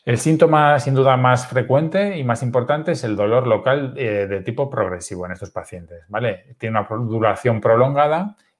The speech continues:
y que algo muy característico del dolor en, de la compresión medular es que no se alivia con el decúbito, pero que sí que se puede mejorar al sentarse, ¿vale?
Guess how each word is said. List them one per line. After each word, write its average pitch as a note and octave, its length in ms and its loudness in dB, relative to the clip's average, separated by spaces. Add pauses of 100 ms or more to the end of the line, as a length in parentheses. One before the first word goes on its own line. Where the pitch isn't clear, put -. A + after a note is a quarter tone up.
y B2+ 160 -6
que A#2 760 2
algo B2+ 180 0
muy C3+ 160 0
característico B2+ 600 0
del G#2+ 140 -2
dolor A2 540 2
en, A2 380 -14
de G#2 100 -12
la G2 120 -6
compresión G#2+ 320 -10
medular C3+ 340 -2
es - 140 -12
que B2 100 -6
no A#2+ 100 -2
se A#2+ 120 -6
alivia C3+ 300 0
con C3 100 0
el G#2+ 100 0
decúbito, F#2 560 -12 (140)
pero G#2 180 -2
que A2+ 80 -6
sí A#2+ 160 -12
que C3 160 0
se A#2 800 4
puede B2+ 140 2
mejorar C#3 640 2
al A2 140 -8
sentarse, F#2 680 -10 (460)
¿vale? A2+ 200 -6